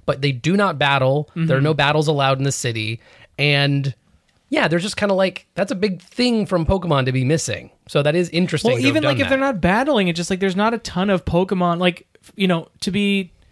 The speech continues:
Speaker 2: to be frank, my biggest criticism of the movie is that there's too much Ryan Reynolds. I think,
Speaker 1: Hmm.
Speaker 2: like, what was missing from it was sort of that, like,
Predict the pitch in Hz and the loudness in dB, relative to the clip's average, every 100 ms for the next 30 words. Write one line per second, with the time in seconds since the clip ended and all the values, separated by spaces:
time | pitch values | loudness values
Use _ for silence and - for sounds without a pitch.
0 | _ _ _ _ - - 196 214 190 _ | _ _ _ _ -16 -2 0 0 -2 _
1 | _ - - - 202 190 185 _ _ 170 | _ -20 -20 -8 -2 -2 -2 _ _ -2
2 | 180 175 _ - 147 180 190 - 202 208 | -2 -2 _ -16 0 0 0 -2 -2 0
3 | 190 170 175 160 160 240 196 151 156 165 | 0 0 0 0 0 0 0 0 -2 0
4 | 165 - - 170 165 156 151 147 156 127 | -2 -2 -2 0 -2 -2 -2 0 -2 -4
5 | 71 - - - 151 254 277 170 165 147 | -12 -18 -18 -8 -2 0 2 2 2 0
6 | - - - _ _ _ _ _ _ 185 | -10 -20 -20 _ _ _ _ _ _ -10
7 | 165 185 185 156 160 214 240 190 160 156 | -2 0 2 2 2 2 0 -2 0 2
8 | 156 143 170 233 202 185 220 _ - - | 2 2 0 2 2 -2 -10 _ -10 -2
9 | 185 180 175 160 165 156 151 - | 0 2 0 0 0 0 0 -10